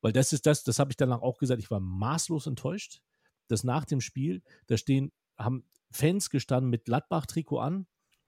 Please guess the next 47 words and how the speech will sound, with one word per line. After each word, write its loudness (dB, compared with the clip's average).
und 0
Karl-Heinz 0
Flipsen 0
hat 0
sich -4
nach 2
dem 0
Spiel 0
das 0
Handy 2
aus, 0
wo, -14
keine 2
Ahnung, 2
wo 4
er 8
es 0
hergeholt 2
hat, 2
hat -8
sich 0
das -2
Handy 4
ans 0
Ohr 0
gepackt -2
und 0
hat, 0
äh, 4
gefühlt 2
zwanzig 2
Minuten 2
telefoniert 2
auf -2
dem -8
Platz 0
und -6
die 4
haben 2
da 4
wie 0
doof -4
gestanden -2
und -4
auf -2
ein, 0
äh, 2